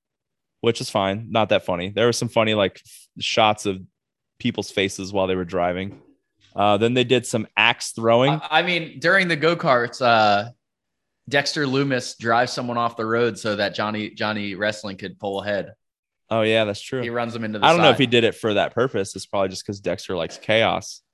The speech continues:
Speaker 2: Well, if you think about what he did for, yeah, I guess that's true.
Speaker 1: Yeah, you could think about it in the sense of what he did for Johnny during axe throwing, because <laughs> they opened up the axe throwing. It's like, "Has anyone done this before?"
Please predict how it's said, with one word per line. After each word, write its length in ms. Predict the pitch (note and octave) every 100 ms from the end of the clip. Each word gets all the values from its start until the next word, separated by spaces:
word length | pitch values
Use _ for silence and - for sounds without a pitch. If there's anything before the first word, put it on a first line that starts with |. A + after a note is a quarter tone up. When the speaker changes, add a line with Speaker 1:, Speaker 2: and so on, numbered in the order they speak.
| -
Speaker 2:
Well, 260 | B2 B2+
if 120 | A#2+ B2
you 80 |
think 240 | A#2+ B2+ A#2+
about 300 | A2 A2 F#2+
what 100 | G#2+
he 140 | G#2
did 200 | G2 G2+
for, 180 | - G#2 E2
yeah, 420 | F2+ A2+ F#2+ D#2 - -
I 80 | A2+
guess 180 | G2+
that's 220 | - - -
true. 100 | C3+
Speaker 1:
Yeah, 160 | C3+ C#3+
you 160 | C3+
could 160 | D3+ B2+
think 160 | C#3+
about 240 | C3+ B2+ B2+
it 20 |
in 80 | A#2+
the 80 | A#2
sense 280 | B2+ B2
of 60 | B2
what 160 | A2+ A2+
he 80 |
did 220 | A2 A2+ G2+
for 140 | A2
Johnny 320 | G#2+ G#2+ G#2+
during 240 | G#2 G2+ D#2
axe 320 | A#2 - -
throwing, 260 | F#2+ G#2
because 460 | A2 - A2 G2 - _ _ _ _ _ A#2
<laughs> 520 | B2 - _ _ -
they 140 | B2+
opened 200 | C3 C#3+
up 80 | C3+
the 100 | C3
axe 240 | A2 B2+ -
throwing. 160 | A#2
It's 100 | G#2+
like, 120 | G#2+
"Has 180 | A#2 A2+
anyone 380 | A#2+ D#3+ E3 C#3+
done 320 | A2+ A2 A2+
this 220 | G#2+ B2 -
before?" 560 | D#3 - D#3+ F3 F#3+